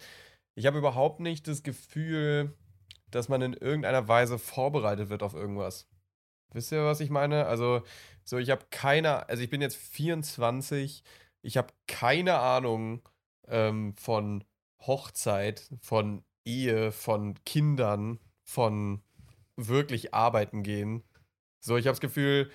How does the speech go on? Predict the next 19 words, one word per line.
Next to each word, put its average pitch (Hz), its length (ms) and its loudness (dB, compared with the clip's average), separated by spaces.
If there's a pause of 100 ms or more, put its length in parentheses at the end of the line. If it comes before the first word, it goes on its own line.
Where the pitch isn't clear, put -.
(120)
aber 120 120 0
ich 135 80 4
hab 165 80 4
auch 160 40 6
das 151 120 0
Gefühl, 160 200 -2
das 113 200 -2
werd 160 240 2
ich - 100 -4
nicht 113 180 -4
mehr. 104 400 0 (440)
Wisst 127 120 -4
ihr, 160 60 0
was 143 60 0
ich 143 40 -2
meine? 151 180 2
Also 135 180 2
ich - 40 6
hab, 139 60 2